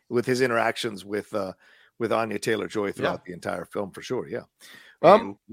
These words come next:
Speaker 3: we will
Speaker 1: go
Speaker 3: get
Speaker 1: ahead.
Speaker 3: to see those acting chops, um, even if we don't get to see him in a waistcoat, uh, May twenty-fourth, <laughs> Memorial Day weekend.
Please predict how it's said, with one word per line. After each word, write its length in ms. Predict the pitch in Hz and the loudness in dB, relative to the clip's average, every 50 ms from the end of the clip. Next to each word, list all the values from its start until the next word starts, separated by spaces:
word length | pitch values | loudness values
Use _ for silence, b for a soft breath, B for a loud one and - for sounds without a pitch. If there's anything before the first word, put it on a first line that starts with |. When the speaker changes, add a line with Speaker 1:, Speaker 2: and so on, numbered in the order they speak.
| - - 98 | -18 -16 -8
Speaker 3:
we 160 | 113 143 135 | -6 -6 -4
will 100 | 123 123 | -2 0
Speaker 1:
go 60 | 117 | 0
Speaker 3:
get 40 | - | 0
Speaker 1:
ahead. 100 | 208 - | 0 0
Speaker 3:
to 80 | - 113 | -6 -10
see 260 | - - 131 127 131 | -8 -6 -6 -6 -4
those 260 | 120 131 131 123 113 - | -2 0 0 0 0 2
acting 460 | 110 120 127 123 - - 127 123 123 123 | 4 4 4 4 0 -4 -4 -2 -2 -4
chops, 600 | - - 143 143 160 185 - - - - - b b b b b b - | -2 0 0 0 0 -2 -6 -8 -10 -10 -12 b b b b b b 2
um, 320 | - 117 117 113 117 117 | 4 6 6 6 4 0
even 220 | - 151 143 139 143 | -2 -2 -2 0 0
if 140 | 135 135 135 | -2 -2 -2
we 80 | 139 | 0
don't 200 | 131 139 135 127 | 0 0 0 0
get 120 | - 139 - | -2 -6 -8
to 60 | - | -6
see 180 | - 143 131 | -4 -2 0
him 160 | 127 135 131 127 | 0 0 0 0
in 40 | |
a 40 | 123 | -2
waistcoat, 680 | 123 135 156 175 170 - - - 139 131 147 - - - B B B B B B | 0 2 0 0 0 -2 -2 2 4 4 4 2 -4 -10 B B B B B B
uh, 220 | - 127 123 120 117 | 4 6 6 6 4
May 320 | 127 131 139 143 160 165 | 4 4 4 6 6 4
twenty-fourth, 960 | 151 - 175 170 156 160 147 - - 156 151 151 151 151 - - - - - - | 2 2 0 2 2 2 0 -2 -2 0 2 4 2 2 0 -6 -12 -16 -20 -20
<laughs> 100 | - - | -16 -4
Memorial 520 | 120 139 139 139 131 135 143 135 131 127 120 | -2 0 2 2 4 4 4 4 2 2 2
Day 200 | 113 113 110 110 | 0 0 0 0
weekend. 680 | 104 92 92 - - 76 64 58 - - - - - | -2 -4 -8 -12 -16 -18 -18 -18 -20 -20 -20 -20 -20